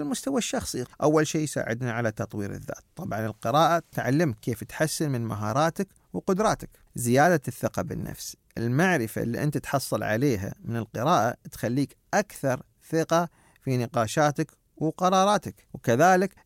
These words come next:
تحسن عندك الصحة العقلية وتقلل من الشعور بالوحدة والتوتر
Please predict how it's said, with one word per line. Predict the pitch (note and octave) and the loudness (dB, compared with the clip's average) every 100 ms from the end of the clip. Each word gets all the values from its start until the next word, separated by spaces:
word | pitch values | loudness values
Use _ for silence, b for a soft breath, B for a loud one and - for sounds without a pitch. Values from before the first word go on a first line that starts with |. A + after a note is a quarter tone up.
| - | -12
تحسن | - - G3 - E3+ G#2+ | -2 0 2 0 -2 -2
عندك | A#2+ D3+ - | -2 -2 -4
الصحة | B2 - - G#2+ | -4 -4 -4 -4
العقلية | - - - - - - _ | -4 -10 -12 -12 -12 -16 _
وتقلل | B2+ C3+ - F#3 A3 C3+ - - | -4 -4 0 2 2 0 -4 -6
من | A#2 A#2 | -6 -4
الشعور | - - A#2 D3+ D#3 D#3 - _ - | -6 -6 -2 2 2 0 -6 _ -12
بالوحدة | A#2 G#2 C3 C#3+ C3 C#3 C3+ _ - | -8 -4 -4 -4 -4 -4 -4 _ -12
والتوتر | - - A2+ C3 - - | -12 -8 -4 -4 -4 -4